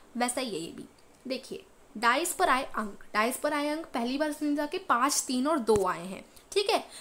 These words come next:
अब तीन अंकों से बनने वाली संख्याएं पाँच, तीन और दो को मिलाकर अगर हम बना दें तो क्या बन जाएगा? एक और मैं पेज ले लेती हूँ, फ़ाइव थर्टी टू, राइट? तो देखिए, फ़ाइव थ्री टू को मिला दें तो ये फ़ाइव थर्टी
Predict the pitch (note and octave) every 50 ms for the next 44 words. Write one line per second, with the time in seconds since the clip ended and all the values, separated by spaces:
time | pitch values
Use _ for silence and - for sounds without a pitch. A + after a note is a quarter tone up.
0 | - - - - - - - - F#4 G4 - - - - E4 F4 G4 G4 G4+ F#4+
1 | F4+ F#4 F#4 F#4 - F#4+ C#4+ D#4+ D#4+ D#4 D#4+ E4 E4 D#4+ D#4+ D#4+ D#4+ E4+ D#4+ D4+
2 | - D#4 D#4 D#4 D#4+ D#4+ - - - D4+ D4 D#4+ E4 D#4+ - - D#4+ D#4+ D#4+ D#4
3 | C4 C#4 C#4+ C#4 C#4+ D4+ C#4+ C#4+ C#4 B3 A#3+ C#4+ C4+ C4+ B3+ C#4 C#4 C#4 C4 A#3
4 | A3+ G#3+ G#3+ G#3+ A#3+ A#3 A#3 A3+ B3+ - D4 - D4 C#4+ D4+ F4+ F4+ F4+ F#4+ F#4
5 | F#4+ F4+ D#4 A#3 - - - - - - - - - - - - - - - G#3
6 | G#3+ A3+ A#3+ A#3+ A#3+ A#3 A#3 A3 B3 C4+ C4 B3 A3 G#3+ G3 G3+ G3+ G#3+ A3+ C#4+
7 | F#4 B4+ C5+ - - - - - - - - - C4 B3 B3 C4+ D#4 F4 F4+ F4+
8 | - D#4+ D4 C#4 B3 A#3 A#3+ C4+ D4 D4 - - F#4 F4+ E4+ C4 G3 G4 - -
9 | - - A3 A#3+ D4 G#4 - - - - - - - - - - - - - -
10 | - - - - - - - - - - - - - C4 D4+ F4 F4 - - -
11 | - - A#3+ A3+ C4 D4+ D4 - - C#4+ D4+ D4+ D4 - D4+ - D#4+ D4 D4 D4
12 | C#4+ C#4 C4+ C#4+ D#4+ D4+ E4+ D4 C#4 F4 F4+ - - C4+ B3 C4+ D4 C#4+ - -
13 | - B3+ A#3 - - D#4